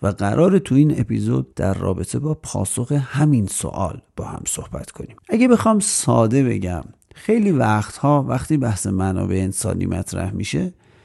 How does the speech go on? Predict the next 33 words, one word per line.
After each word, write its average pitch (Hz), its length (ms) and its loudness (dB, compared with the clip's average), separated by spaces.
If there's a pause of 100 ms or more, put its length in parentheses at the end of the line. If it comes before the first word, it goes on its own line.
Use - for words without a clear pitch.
(300)
ذهنمون 196 560 6
میره 175 260 4
سر 139 280 2
فرآیندها، 98 1080 -2
استخدام، 92 880 -2
حقوق 165 340 6
و 170 80 6
مزایا، 120 840 2
ارزیابی 107 600 2
عملکرد 127 600 2 (100)
و 120 120 6
کی 123 260 4
پی 117 200 4
آی 117 140 6
هایی 151 300 4
که 151 400 2
توی 143 180 0
سیستم 117 500 -4
باید 107 280 -2
باشون 107 500 -2
دست - 240 -2
و - 20 -6
پنجه 69 340 -8
نرم - 280 -14
کنیم. - 200 -20
اما 175 640 6
اگه 156 320 4
عمیق‌تر 110 520 0
نگاه 98 420 -2
کنیم، 120 380 -4
مدیریت 107 580 0
منابع 101 400 0
انسانی 107 580 -2